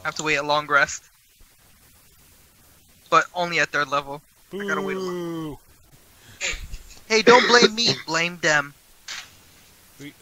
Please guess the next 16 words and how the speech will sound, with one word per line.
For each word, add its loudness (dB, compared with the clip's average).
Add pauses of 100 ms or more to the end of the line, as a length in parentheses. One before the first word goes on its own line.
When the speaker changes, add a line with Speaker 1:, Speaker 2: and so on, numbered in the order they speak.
Speaker 2:
who -18
you're -18
pointing -20
at? -20 (1040)
Speaker 1:
I 8
don't 4
know. 0 (480)
I'm 6
pointing 4
at 2
the -2
sky. 8 (460)
Speaker 2:
You -10 (1600)
blame -10
the -14
sun? -12